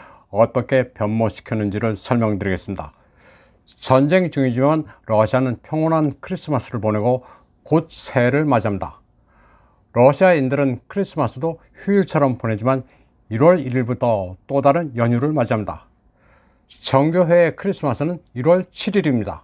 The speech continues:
러시아의 새해는 원래 삼월부터 시작하지만 뾰트르 대제가 서구 문화를 수용한 이후 일월 일일을 국제 스탠다드에 맞춰 경축하고 있습니다. 에너지 난과 인플레이션으로 혹독한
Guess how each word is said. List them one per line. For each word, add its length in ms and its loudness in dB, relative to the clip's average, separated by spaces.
러시아의 400 4
새해는 380 0
원래 400 2
삼월부터 580 -2
시작하지만 480 -4
뾰트르 380 2
대제가 560 2
서구 500 -2
문화를 360 0
수용한 320 0
이후 240 0
일월 340 4
일일을 400 -4
국제 380 2
스탠다드에 640 2
맞춰 420 0
경축하고 480 -4
있습니다. 340 -10
에너지 380 4
난과 480 2
인플레이션으로 880 0
혹독한 840 -2